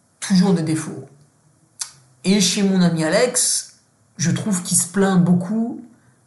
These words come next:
de blessures qui ont l'air... Euh,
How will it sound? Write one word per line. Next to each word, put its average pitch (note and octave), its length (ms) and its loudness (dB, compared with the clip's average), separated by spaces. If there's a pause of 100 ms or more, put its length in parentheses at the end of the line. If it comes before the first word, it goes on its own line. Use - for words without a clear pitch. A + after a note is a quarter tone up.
(140)
de F#3+ 180 4
blessures A3 960 0
qui F#3+ 360 2
ont D#3+ 160 0
l'air... F3+ 600 2
Euh, C#3+ 560 -4